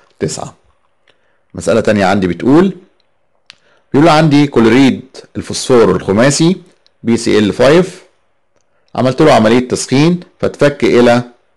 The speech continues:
كلوريد الفوسفور الثلاثي مع غاز الكلوريد، يعني ال بي سي ال خمسة هيديني بي سي ال تلاتة زائد ال سي ال تو. كان عندي وعاء سعته اتنين لتر.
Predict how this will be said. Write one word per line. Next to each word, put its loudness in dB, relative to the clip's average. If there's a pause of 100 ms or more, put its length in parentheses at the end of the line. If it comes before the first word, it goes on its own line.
(200)
كلوريد 0 (400)
الفوسفور -2 (760)
الثلاثي -2 (220)
مع 0
غاز 0 (220)
الكلوريد، -2 (840)
يعني -4
ال -4
بي -6
سي -4
ال -2 (300)
خمسة -2
هيديني -4
بي -4
سي -4
ال 0
تلاتة 0
زائد 0
ال -14
سي -4
ال -2 (260)
تو. -10 (1000)
كان 2
عندي 2
وعاء 2
سعته 0
اتنين 0
لتر. -2